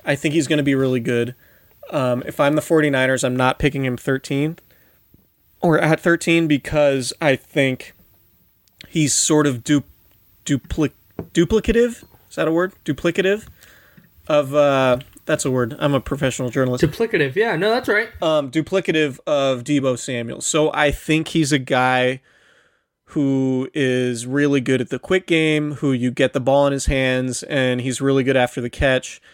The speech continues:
Speaker 1: And he's good at contested catches, but to me, he's not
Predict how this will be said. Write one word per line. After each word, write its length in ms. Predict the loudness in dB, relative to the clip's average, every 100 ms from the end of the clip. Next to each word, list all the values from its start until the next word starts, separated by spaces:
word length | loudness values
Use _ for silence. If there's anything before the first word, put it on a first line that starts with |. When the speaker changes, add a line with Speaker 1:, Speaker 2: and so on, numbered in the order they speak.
| -20 -18 -2
Speaker 1:
And 120 | 0
he's 100 | 2
good 160 | 2 0
at 60 |
contested 440 | 0 0 0 -2 0
catches, 460 | 0 0 -2 -4
but 320 | -4 -2 -2
to 120 | -2 -6
me, 640 | -4 -2 0 0 -2 -6 _ _ _ _ _ _ _ _
he's 400 | -6 -2 -2 -2
not 480 | 0 2 2 0